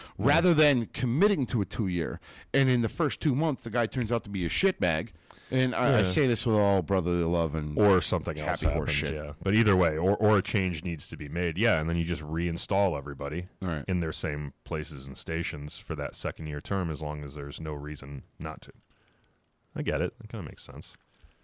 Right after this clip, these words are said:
Speaker 2: Um, we, that's, that's for a whole nother conversation,
Speaker 1: Yeah,
Speaker 2: but, uh,
Speaker 1: exactly.
Speaker 2: uh, worship, right worship brother Josh Mantello. "I am not installed in any office, but I sit in some station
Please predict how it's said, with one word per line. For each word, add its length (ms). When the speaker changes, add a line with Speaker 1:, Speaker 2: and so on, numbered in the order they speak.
Speaker 2:
Um, 440
we, 140
that's, 400
that's 200
for 160
a 60
whole 160
nother 200
conversation, 420
Speaker 1:
Yeah, 60
Speaker 2:
but, 180
uh, 100
Speaker 1:
exactly. 300
Speaker 2:
uh, 840
worship, 360
right 180
worship 300
brother 180
Josh 280
Mantello. 420
"I 160
am 200
not 140
installed 340
in 80
any 200
office, 440
but 140
I 60
sit 400
in 200
some 400
station 640